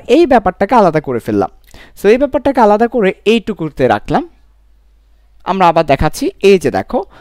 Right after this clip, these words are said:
তাহলে একটা গোলক থেকে just এইটুকু আলাদা করেছি,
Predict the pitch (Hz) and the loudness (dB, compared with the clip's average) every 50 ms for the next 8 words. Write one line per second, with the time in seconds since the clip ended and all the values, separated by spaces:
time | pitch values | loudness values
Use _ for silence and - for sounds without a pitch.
0 | - - - 190 233 220 - - 240 226 190 214 226 269 311 - - - 175 - | -12 -2 0 2 2 2 0 0 -4 -2 0 0 0 0 0 -4 -4 -4 0 0
1 | 226 220 214 220 - - - - 220 262 269 277 262 - - 254 214 - 226 202 | 0 0 0 -4 -4 -6 -4 0 0 2 2 0 -2 -4 -6 -8 -2 0 2 2
2 | 170 156 143 139 131 - 131 113 104 92 - - - | 2 2 2 0 -2 -4 -2 -4 -4 -4 -4 -10 -18